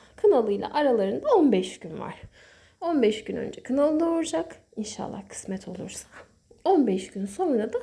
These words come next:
sarı olan ineğimiz doğuracak. E, iki tane buzağımız peş peşe gelmiş olacak. Her zaman olduğu gibi böyle çift çift olmasını çok seviyoruz.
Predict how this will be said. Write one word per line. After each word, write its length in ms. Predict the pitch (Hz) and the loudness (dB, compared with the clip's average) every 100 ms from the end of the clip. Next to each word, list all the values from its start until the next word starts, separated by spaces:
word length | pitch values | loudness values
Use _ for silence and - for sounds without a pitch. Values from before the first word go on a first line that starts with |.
| - | -8
sarı 300 | - 339 214 | 2 2 4
olan 260 | 165 156 156 | 0 -2 -6
ineğimiz 500 | - - - 190 - | -6 -8 -10 -12 -8
doğuracak. 540 | 160 160 - - 392 - _ _ - - - _ - | -6 -6 -8 -8 -12 -12 _ _ -20 -20 -20 _ -20
E, 120 | 359 | -16
iki 320 | 370 427 - | -14 -14 -10
tane 320 | - 165 349 302 | -2 -2 0 0
buzağımız 460 | 226 160 - - | 0 -2 -4 -8
peş 200 | 262 240 | -10 -8
peşe 200 | 214 208 | -6 -4
gelmiş 460 | 196 220 220 196 - | -2 2 4 2 0
olacak. 360 | 180 170 311 | -4 -4 -4
Her 160 | 247 220 | 0 0
zaman 260 | 180 170 170 | 0 -2 -4
olduğu 300 | 170 165 170 | -4 -4 -6
gibi 220 | 180 196 | -6 -4
böyle 160 | 240 | -4
çift 280 | - 269 - | -2 -6 -6
çift 200 | - 196 | -10 -6
olmasını 420 | 165 160 196 294 | -6 -4 -6 -6
çok 200 | 359 277 | -2 -4
seviyoruz. 600 | - 170 147 147 359 494 | -4 -8 -4 -4 -2 -2